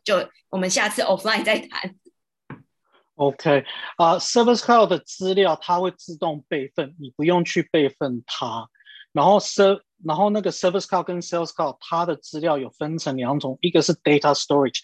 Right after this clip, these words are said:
Speaker 2: 一个是 file storage。之后你们的 account manager 会跟你们，呃，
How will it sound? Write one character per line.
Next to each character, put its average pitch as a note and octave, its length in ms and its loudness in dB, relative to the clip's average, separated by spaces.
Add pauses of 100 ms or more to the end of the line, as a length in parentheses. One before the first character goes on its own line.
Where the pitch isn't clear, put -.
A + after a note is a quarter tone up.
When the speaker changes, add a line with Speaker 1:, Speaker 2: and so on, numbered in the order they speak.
(300)
Speaker 2:
一 D#3+ 80 2
个 D#3 100 2
是 C#3+ 200 0
file C3+ 300 4
storage。 C3+ 440 -2
之 E3 160 -6
后 F#3 120 2
你 D#3+ 140 0
们 B2 160 -4
的 B2 140 -8
account D3+ 240 0
manager C#3+ 360 -2
会 C#3+ 120 0
跟 C#3+ 140 -2
你 C3+ 100 -2
们， A2+ 180 -10 (440)
呃， B2 300 -6